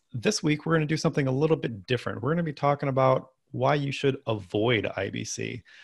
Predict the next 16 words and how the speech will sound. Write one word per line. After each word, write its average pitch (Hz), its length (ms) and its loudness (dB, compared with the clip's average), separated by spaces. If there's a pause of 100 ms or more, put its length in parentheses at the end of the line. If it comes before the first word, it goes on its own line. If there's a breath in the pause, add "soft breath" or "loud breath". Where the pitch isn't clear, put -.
(200 soft breath)
A 107 80 -8 (220)
bit 143 260 2
counterintuitive, 110 1080 0
but 113 240 2 (300 soft breath)
I 117 80 2
think 151 300 -2
it's 135 160 -6
important 135 340 0
to 113 60 0
get 113 280 -2
both 127 200 0
sides 117 260 2
of 104 80 -6
your 101 140 -2
brain 104 400 -2
working 139 500 0